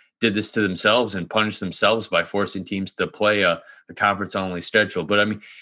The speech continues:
Bach has understood more a little bit of why. I mean, the, with the travel cost and kind of keeping things more regional, it, it also saved a lot of money for these schools this year. But, um, yeah, not playing as many games as, as these other top conferences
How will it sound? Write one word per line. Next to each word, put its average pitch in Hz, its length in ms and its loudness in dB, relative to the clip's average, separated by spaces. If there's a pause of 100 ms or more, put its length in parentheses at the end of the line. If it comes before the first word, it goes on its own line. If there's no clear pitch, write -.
(460)
Bach 156 260 2
has 147 240 0 (120)
understood 131 560 2
more 123 360 4
a 120 100 2
little 117 220 2
bit 113 120 4
of 98 160 -4
why. 104 340 4
I 107 40 0
mean, 101 400 -4
the, 98 300 0
with 95 160 -8
the 92 260 0
travel 107 320 2
cost 104 600 2
and 87 280 -6
kind 92 200 -2
of 90 100 -10
keeping 98 240 -4
things 87 300 -6
more 90 160 -2
regional, 98 500 -2
it, 92 160 -2
it 90 240 -2
also 98 260 -2
saved 98 300 -2
a 98 60 -4
lot 95 180 0
of 90 80 -4
money 104 280 -2
for 92 140 -10
these 85 300 -4
schools 90 400 -6
this 82 220 -8
year. 85 200 -2
But, 82 300 -2 (400)
um, 87 200 -4
yeah, 98 140 2
not 101 260 0
playing 117 220 0
as 110 120 -2
many 110 200 0
games 107 420 0
as, 101 340 -4
as 98 260 -6
these 98 200 -4
other 101 220 0
top 98 340 -2
conferences 95 640 -2